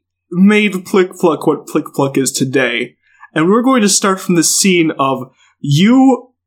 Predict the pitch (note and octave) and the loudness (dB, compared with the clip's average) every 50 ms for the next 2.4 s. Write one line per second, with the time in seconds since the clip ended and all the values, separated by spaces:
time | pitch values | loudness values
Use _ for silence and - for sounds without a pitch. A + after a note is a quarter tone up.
0 | _ _ _ _ - - E3 F#3+ A3 A3 G#3 G#3 - - G3 G#3 G3 F#3 E3+ E3 | _ _ _ _ -4 -2 0 0 2 2 2 0 0 -2 -2 0 2 2 0 0
1 | - - F#3 E3+ E3+ E3 D3+ D3 D#3 D3+ C#3+ C#3 C#3 C3+ C#3 C3+ C3 B2+ B2 - | -2 -2 0 0 0 -2 -2 -2 -2 -2 0 0 0 0 0 0 0 -2 -2 0
2 | - - - - - - - | -2 -2 -2 -2 -2 -2 0